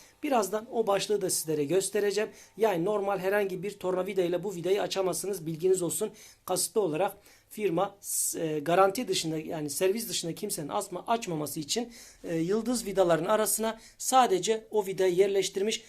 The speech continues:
O vidayı açmadan da makineyi, e, açamazsınız. Ancak kırabilirsiniz. Bilginiz olsun arkadaşlar. Dikkat ederseniz karşısında da yine aynı bir vida kullanmış. Bazı makinelerde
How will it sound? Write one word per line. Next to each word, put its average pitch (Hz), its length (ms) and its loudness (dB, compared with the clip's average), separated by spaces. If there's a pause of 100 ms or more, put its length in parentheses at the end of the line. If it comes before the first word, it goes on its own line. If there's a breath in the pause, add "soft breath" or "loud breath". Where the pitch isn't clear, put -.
(180 loud breath)
O 240 140 0
vidayı 190 320 4
açmadan 202 540 4
da 214 180 4 (260 loud breath)
makineyi, 196 640 0 (280 loud breath)
e, 175 100 -4
açamazsınız. 208 840 0 (240 soft breath)
Ancak 196 480 2
kırabilirsiniz. 170 760 0 (380 soft breath)
Bilginiz 180 440 -2
olsun 214 420 -2
arkadaşlar. 165 600 -2 (380 soft breath)
Dikkat 185 260 0
ederseniz 214 480 2
karşısında 190 520 0
da 214 140 0 (340 soft breath)
yine 208 340 2
aynı 202 300 4
bir 180 140 2
vida 175 200 -2
kullanmış. 156 540 -4
Bazı 226 240 4
makinelerde 220 600 2